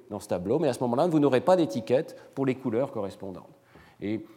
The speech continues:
euh, d'après eux, il y a une sorte d'illusion de penser que notre conscience, en un instant,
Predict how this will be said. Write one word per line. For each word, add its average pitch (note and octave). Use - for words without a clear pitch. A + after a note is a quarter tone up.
euh, G2+
d'après A2
eux, F3
il D#3+
y B2
a -
une A2+
sorte G#2
d'illusion C#3
de A2
penser A2+
que D#3
notre A2+
conscience, B2
en A2
un C#3+
instant, B2+